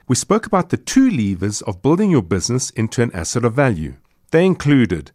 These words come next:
understanding who your customers truly are, as opposed to anyone and everyone. And next, turning the functions of your business into business systems that are tightly stitched together and create the experience your customers want.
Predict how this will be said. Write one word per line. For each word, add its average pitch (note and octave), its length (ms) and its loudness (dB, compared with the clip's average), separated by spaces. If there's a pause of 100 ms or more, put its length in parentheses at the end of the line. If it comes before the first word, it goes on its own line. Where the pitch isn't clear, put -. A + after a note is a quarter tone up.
understanding F3+ 580 2
who C#3 120 0
your F#3+ 160 2
customers E3+ 680 -2 (100)
truly F#3+ 560 2
are, E2+ 320 -6 (380)
as E3 160 0
opposed F3 380 0
to G3+ 180 -4
anyone E3+ 600 0
and D3 160 0
everyone. F#2 600 -2 (680)
And A#2+ 140 2
next, - 480 -2 (160)
turning C#3+ 320 0
the - 80 -2
functions G#3+ 720 -2
of G#2 160 -6
your G2+ 80 0
business F2 640 -6 (180)
into G#2+ 240 -6
business A2 380 -4
systems D#2 760 -6 (240)
that G#2 160 -4
are F#2+ 80 -4 (120)
tightly E3+ 420 -2
stitched - 520 -6
together E2+ 520 -4 (180)
and F#2+ 160 -8
create A2 300 -4
the F2 80 -2
experience D#3 720 0
your F#2+ 60 -6
customers A2 600 -6
want. D2+ 460 -10